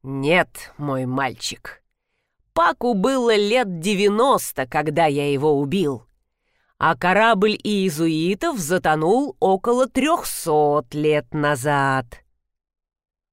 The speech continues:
«Но как крокодил мог проглотить сокровища, лежащие на дне моря?»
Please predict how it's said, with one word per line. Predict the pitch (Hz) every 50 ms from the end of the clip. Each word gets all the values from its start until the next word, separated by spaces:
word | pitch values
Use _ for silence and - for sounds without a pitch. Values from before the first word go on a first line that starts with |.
| _
«Но | - 247 254 285 311 311 - _ _
как | - 359 370 339 - _
крокодил | - 214 240 247 - 262 262 277 247 359 403 403 370 - _ _ _ _ _ _ _ _ _ _ _ _ _ _ _ _ _ _ _ _ _ _ _ _ _ _ -
мог | 208 220 240 254 285 302 254 -
проглотить | - 294 - - 262 285 269 269 - - 349 330 -
сокровища, | - - 269 247 - - - 180 208 294 370 349 339 254 - - -
лежащие | 208 202 196 208 175 156 190 247 302 330 - - - 269 226 208
на | 202 202 208
дне | 180 165 196 220 247 269
моря?» | 269 269 302 330 233 214 208 156 120